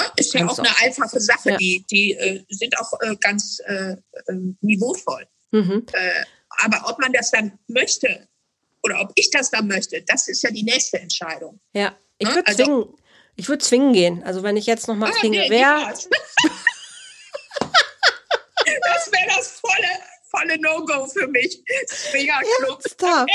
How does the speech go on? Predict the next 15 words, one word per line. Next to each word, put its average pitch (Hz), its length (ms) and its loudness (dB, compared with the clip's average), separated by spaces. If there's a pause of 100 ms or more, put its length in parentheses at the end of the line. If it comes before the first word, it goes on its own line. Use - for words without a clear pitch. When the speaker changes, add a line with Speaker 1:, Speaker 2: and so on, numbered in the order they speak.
Speaker 1:
Ey, - 160 0
total 523 420 0 (100)
raus. 349 400 -4 (340)
Speaker 2:
Ernsthaft? 427 760 0 (100)
Speaker 1:
Ja. 587 380 0 (1300)
Das 302 200 0
ist 392 240 0
für 339 100 -2
mich 370 300 0
der, 277 340 0 (920)
das 285 200 -4
ist - 220 -6
für 330 60 -6
mich 277 220 -4
wirklich, 262 440 -2